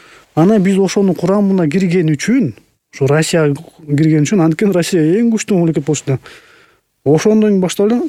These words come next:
Кыргызстанда аябай чоң өнүгүүлөр башталат, өзгөрүүлөр башталат. Карабайсыздар, бир миң тогуз жүз жыйырма төртүнчү жылы Кара Кыргыз автономдук облусу түзүлдү.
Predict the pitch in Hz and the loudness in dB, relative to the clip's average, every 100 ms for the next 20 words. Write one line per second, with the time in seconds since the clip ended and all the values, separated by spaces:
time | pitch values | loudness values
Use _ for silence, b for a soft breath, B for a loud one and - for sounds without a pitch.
0 | - 160 160 156 185 185 - _ - 127 | -4 -2 -2 0 0 0 -4 _ -6 -2
1 | 156 165 - 170 160 _ _ _ - 143 | 0 0 0 0 0 _ _ _ -2 0
2 | 143 139 139 131 117 127 123 - - 170 | 2 2 0 -2 -2 -4 -4 -6 0 0
3 | 180 208 226 254 214 175 - 131 110 - | 2 2 2 0 0 -2 -2 -4 -4 -10
4 | b b b b _ - 202 202 170 143 | b b b b _ -2 0 2 0 -2
5 | 156 170 220 202 208 202 190 208 196 202 | -2 0 0 0 0 0 0 0 0 -2
6 | - 196 202 202 202 202 196 208 196 214 | -2 -2 0 0 0 -2 0 -2 0 -2
7 | 202 208 - 214 226 247 285 | -2 -4 -4 -2 0 2 0